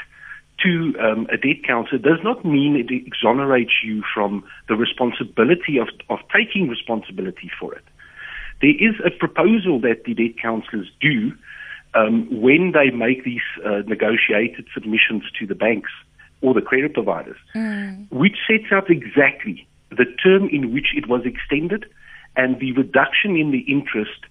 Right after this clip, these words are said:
Speaker 1: mirrored on the original credit agreement. So the document is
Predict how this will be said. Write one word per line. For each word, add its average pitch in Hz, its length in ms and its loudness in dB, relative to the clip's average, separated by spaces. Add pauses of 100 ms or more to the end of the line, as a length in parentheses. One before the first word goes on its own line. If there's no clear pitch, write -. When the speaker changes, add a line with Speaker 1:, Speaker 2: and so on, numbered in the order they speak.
(320)
Speaker 1:
mirrored 117 600 4 (500)
on 147 160 2
the 147 320 -4
original 123 320 -2
credit 107 320 -4
agreement. - 460 -12 (680)
So 156 140 4
the 143 120 4
document 185 460 0
is 156 60 -4